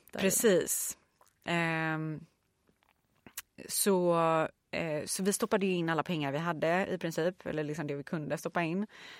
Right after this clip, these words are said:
Speaker 2: Eh, och märkte direkt att vi kommer behöva mycket pengar för det här. Eh, och, och då finns det ju massa vägar att gå. Ehm, det finns ju, mm,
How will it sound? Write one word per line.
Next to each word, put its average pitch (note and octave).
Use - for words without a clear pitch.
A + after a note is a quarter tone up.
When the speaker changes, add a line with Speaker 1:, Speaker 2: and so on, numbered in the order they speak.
Speaker 2:
Eh, E3
och D#3+
märkte E3
direkt D#3+
att -
vi D#3+
kommer D3
behöva C#3+
mycket C#3
pengar D#3+
för -
det D3+
här. D#3+
Eh, D3+
och, D3+
och F#3
då F#3+
finns A3+
det A3
ju G3+
massa G#3
vägar F#3+
att F3
gå. G3+
Ehm, F3
det F#3
finns F#3
ju, E3+
mm, D#3+